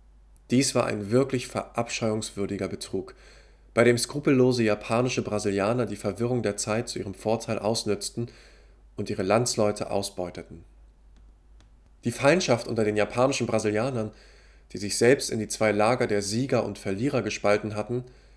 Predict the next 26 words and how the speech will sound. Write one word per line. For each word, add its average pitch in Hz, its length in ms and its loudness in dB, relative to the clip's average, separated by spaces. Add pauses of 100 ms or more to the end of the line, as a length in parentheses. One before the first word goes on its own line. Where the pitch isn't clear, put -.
(600)
dauerte 139 400 6
noch 107 160 0
viele 127 260 0
Jahre 113 280 2
nach 110 160 0
dem 110 160 -4
Krieg - 240 -8
an. 87 320 -12 (920)
Erst - 280 2
als 113 160 -2
dieser 131 200 2
Konflikt 127 440 -2
überwunden 110 540 0
war, 104 240 0 (520)
öffnete 147 320 2
Brasilien 120 580 2
im 110 100 -4
Februar 131 400 0
neunzehnhundertdreiundfünfzig, 113 1700 -2 (520)
etwa 107 200 -2
siebeneinhalb 123 540 2
Jahre 120 240 4
nach 113 240 2
der 113 140 0
Kapitulation 101 720 -4
Japans, 113 580 -2